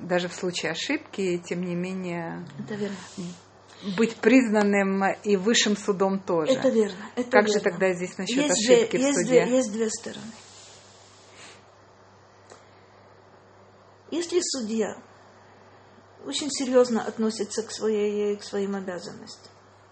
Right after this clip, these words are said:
Speaker 2: если судья является в полной мере мудрецом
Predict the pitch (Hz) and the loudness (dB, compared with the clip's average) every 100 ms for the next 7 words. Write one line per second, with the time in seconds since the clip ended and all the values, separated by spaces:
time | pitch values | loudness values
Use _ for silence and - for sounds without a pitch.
0 | - - - 247 254 311 - 262 214 220 | -20 -20 -10 -8 -6 -8 -8 -8 -6 -4
1 | - - - - - - - - - 214 | -6 -8 -20 -20 -20 -20 -20 -20 -12 -4
2 | 233 233 233 233 247 226 208 - - - | -2 2 2 0 -4 -2 -4 -8 -20 -20
3 | - - - - - - 302 294 294 262 | -20 -20 -20 -20 -20 -10 -4 -2 0 -2
4 | 226 - 226 226 208 202 214 214 214 214 | -2 -4 -2 0 0 0 0 0 0 0
5 | - 208 | -4 -8